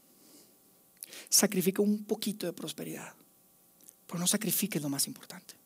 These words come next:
Porque lo más importante es la calidad de tus relaciones, la gente que amas. Necesitas espacio para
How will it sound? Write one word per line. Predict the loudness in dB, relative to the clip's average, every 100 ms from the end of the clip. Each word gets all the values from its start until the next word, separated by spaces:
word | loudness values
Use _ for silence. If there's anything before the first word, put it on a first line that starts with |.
| _ _ _ _ _ _ _ _ _ _ _ _ _ _ _ _ _
Porque | -4 0
lo | 4
más | 6 8
importante | 6 2 -2 0 0 -4 -14 -20 -20 -8
es | 0
la | 0
calidad | 0 -2 0 0
de | 0
tus | -2 -4 -2
relaciones, | -4 -4 -4 -4 -6 -12 -18 -18 _ _ _ _ _ _ _ -6
la | -2
gente | 2 2 2
que | -2 -6
amas. | -8 -8 -10 -12 -14 _ _ _ _ _ _ _ _ _ _ _ _ _ _ _ _ _ _ _ _ 0
Necesitas | 4 4 2 6 8
espacio | 8 4 2 -2 4 4 4 -8 -16 -20 -20 _ _ _ _ _ _ _ _ -8
para | -4 -4